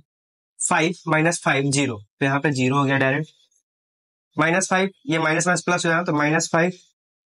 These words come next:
प्लस फ़ाइव, ये थ्री यहाँ पे है और ये, एक मिनट, ये थ्री है और यहाँ पे सेवन है, थ्री प्लस सेवन कितना हो जाएगा, टेन,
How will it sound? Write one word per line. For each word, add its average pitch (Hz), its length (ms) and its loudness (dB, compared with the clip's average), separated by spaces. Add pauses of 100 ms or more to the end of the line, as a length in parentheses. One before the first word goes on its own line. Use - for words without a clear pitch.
प्लस 156 300 0
फ़ाइव, 175 220 0 (460)
ये 156 140 2
थ्री 170 280 -2
यहाँ 165 240 0
पे 175 80 0
है 165 220 2 (800)
और 139 160 0
ये, 131 260 0 (340)
एक 127 180 -4
मिनट, 120 300 -2 (1200)
ये 156 120 2
थ्री 180 260 -2
है 190 180 0
और 151 180 -2
यहाँ 160 140 -2
पे 175 120 -2
सेवन 151 360 2
है, 123 80 0
थ्री 165 180 -2
प्लस 175 220 -2
सेवन 180 140 0
कितना 165 200 -2
हो 180 60 0
जाएगा, 196 220 -2
टेन, 123 240 -2